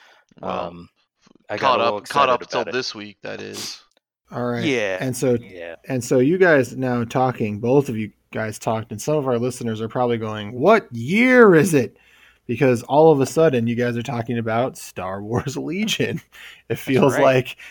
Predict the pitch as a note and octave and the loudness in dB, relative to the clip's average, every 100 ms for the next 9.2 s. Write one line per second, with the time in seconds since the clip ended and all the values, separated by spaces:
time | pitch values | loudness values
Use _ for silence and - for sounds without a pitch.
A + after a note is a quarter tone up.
0 | _ - B2 C3+ - D3+ C#3+ C3 B2 - | _ -2 0 0 0 0 0 -2 -4 0
1 | F#3+ E3+ B2+ A2+ A#2+ B2 B2 A#2+ A2+ C#3+ | 2 4 2 2 0 0 0 -2 -2 0
2 | D3 - B2 A2+ - G#2+ A2 A2 A#2+ C#3 | 0 0 -2 -2 -6 -10 -10 -12 -6 0
3 | E3+ F3 D3+ A#2 A2 G#2 G2+ G2+ B2+ C#3+ | 2 2 -2 -6 -6 -4 -6 -6 -8 -10
4 | G#2 G#2 G2+ A2 D3 C#3 G2+ - _ _ | -12 -14 -12 0 4 4 2 -10 _ _
5 | _ _ _ - G#2 A2+ B2+ B2 B2+ B2+ | _ _ _ -8 -6 -2 0 0 -2 -2
6 | B2 - - - A2+ - B2 A#2 _ _ | -4 -6 -10 -10 -10 -10 -8 -10 _ _
7 | - A#2 B2+ B2+ A#2+ A2 A2 - C#3 D3 | -10 -6 -6 -4 -6 -8 -10 -2 2 2
8 | B2 B2+ A#2 - B2+ A#2+ A2 A2 A2+ A#2 | 2 0 -2 0 0 0 -2 -6 -6 -6
9 | A2 G#2+ | -6 -8